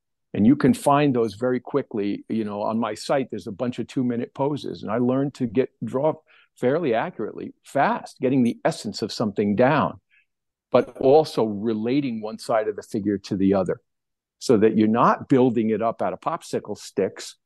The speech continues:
and then kind of filling it in later. Because the, the issue that I have with it is not that,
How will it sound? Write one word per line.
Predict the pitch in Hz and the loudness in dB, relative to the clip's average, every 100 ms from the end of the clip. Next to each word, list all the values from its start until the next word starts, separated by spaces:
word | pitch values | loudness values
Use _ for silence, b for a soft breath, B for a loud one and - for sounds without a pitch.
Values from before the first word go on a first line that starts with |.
| _ _ _ - | _ _ _ -6
and | 101 104 | 0 2
then | 107 110 | 2 2
kind | - 117 | 2 4
of | 104 | 4
filling | - - 127 113 107 | 2 2 4 6 4
it | 101 | 6
in | 123 120 95 101 | 6 4 2 0
later. | 123 156 - - _ _ _ - | 4 4 2 -6 _ _ _ -10
Because | - 165 | -4 -2
the, | 139 170 | -2 0
the | 139 175 | 0 2
issue | 190 - 175 | 0 0 0
that | 123 | 0
I | 117 | -2
have | 113 170 202 | -2 -4 -4
with | 156 | -8
it | 123 | -8
is | 120 131 | -10 -10
not | 156 - | -12 -6
that, | - | -8